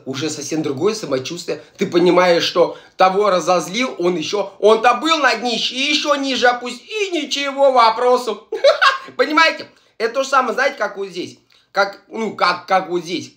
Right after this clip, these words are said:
Как везде. Смотрите, я автор своей жизни. Соответственно, есть люди, которые занимаются, да,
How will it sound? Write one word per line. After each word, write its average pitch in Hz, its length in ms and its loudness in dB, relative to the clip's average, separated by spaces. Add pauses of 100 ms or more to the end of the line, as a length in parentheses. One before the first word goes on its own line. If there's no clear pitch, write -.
(100)
Как 226 220 -8
везде. 202 560 -12 (480)
Смотрите, 202 520 -2
я 226 500 2
автор 226 400 0
своей 190 340 -2
жизни. 135 400 -6 (540)
Соответственно, 185 640 0
есть 208 340 -4
люди, 240 240 -2
которые 214 460 2
занимаются, 180 720 2
да, 180 340 2